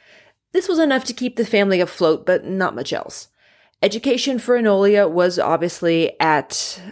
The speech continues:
all black schools, but she applied herself diligently, uh, strongly supported by her parents, who knew that school was a bridge from struggle to opportunity. Maryland didn't have any integrated colleges at that time, so Enolia enrolled at Howard University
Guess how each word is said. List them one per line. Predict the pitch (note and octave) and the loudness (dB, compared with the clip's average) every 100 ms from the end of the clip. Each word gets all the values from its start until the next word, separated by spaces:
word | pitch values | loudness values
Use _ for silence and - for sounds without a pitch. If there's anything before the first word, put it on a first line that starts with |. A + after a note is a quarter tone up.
| - | -4
all | F3 E3+ | 0 0
black | E3 C#3 - | 0 -2 -4
schools, | - C3+ B2 C#3+ | -8 -6 -4 -6
but | - F#3 | -2 -2
she | - | 0
applied | B3+ B3+ B3+ | -2 0 -2
herself | B3 A#3 A3+ G#3+ - | -2 0 0 0 -4
diligently, | D#3 D3+ D#3 D#3 E3 F3 - | -6 -2 -4 0 0 0 -2
uh, | C#3+ D3 | -2 -2
strongly | D3 - F#3+ F#3 F#3 | -2 -2 0 0 -2
supported | - - E3 D3+ C#3+ | -4 -2 0 2 0
by | C#3+ C#3+ | 2 0
her | C#3+ - | -2 -6
parents, | E3 C#3+ B2+ - | -4 -2 -2 -6
who | D#3+ | -4
knew | D#3 D3+ | -2 0
that | D3 - | -2 -2
school | - E3 D#3 D3+ C3+ | -2 0 2 2 0
was | D3+ C#3+ | -2 0
a | C#3+ | 0
bridge | D3+ C#3+ B2 - - | 0 0 -2 -8 -10
from | - D#3+ C#3 | -6 -4 -2
struggle | C#3 - D3 C#3+ C#3 | -4 0 0 2 0
to | C#3 | 0
opportunity. | C#3+ - - D3 G#2 - D3 _ _ _ _ _ _ _ _ _ - | -2 -2 -8 -10 -10 -14 -20 _ _ _ _ _ _ _ _ _ -4
Maryland | G#3 B3 C#4+ B3+ G#3 | 0 2 2 2 0
didn't | G3 | -2
have | F#3 F3 E3+ - | -2 0 0 0
any | - E3+ E3 E3 | -2 -2 -2 -2
integrated | D#3+ F3 E3+ E3+ D3+ - | -2 -4 -2 -2 -2 -4
colleges | - E3+ E3 D3+ D3+ | -2 0 0 0 -4
at | - D3+ | -2 -4
that | C3 - | -6 -8
time, | - D#3+ C#3 C#3 | -6 -2 -2 -4
so | - D#3+ D#3 | -4 -2 0
Enolia | D#3 E3 F#3+ G#3+ G#3 | -2 -2 0 2 0
enrolled | F3+ E3 D#3+ D#3 D#3 | -2 0 2 2 0
at | D3 | -6
Howard | - E3+ D#3+ D#3 | -2 0 0 0
University | D#3 D3 D3 C#3+ D3+ D3 | -6 -2 -4 -4 -4 -2